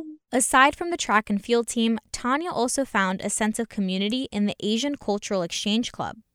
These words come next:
Speaker 2: She was able to connect with her Asian culture with students who share the same interests, one of those interests being food.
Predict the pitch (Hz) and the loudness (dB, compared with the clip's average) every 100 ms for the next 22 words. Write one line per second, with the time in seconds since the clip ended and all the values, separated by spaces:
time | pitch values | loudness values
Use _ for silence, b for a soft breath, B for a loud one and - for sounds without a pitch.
0 | _ _ - 277 285 277 233 254 330 - | _ _ -6 -2 -2 2 0 2 -2 -4
1 | - 277 202 202 - 202 208 - 185 185 | -2 0 2 2 -2 -4 -4 -2 -4 -4
2 | 175 - 180 - 233 247 - 226 - - | -6 -4 -4 -2 -2 -2 -4 -6 -6 -4
3 | 247 294 320 - - 208 185 196 208 185 | -2 -2 -4 -4 0 2 2 2 -2 -2
4 | 175 - 226 - - - - - _ _ | -4 -2 -2 -2 -6 -4 -4 -6 _ _
5 | 185 190 190 175 180 185 233 254 262 262 | -2 2 2 2 0 0 -2 0 0 2
6 | - - 202 196 185 185 - 180 92 - | 0 -2 -6 -4 -2 -4 -4 -4 -4 -10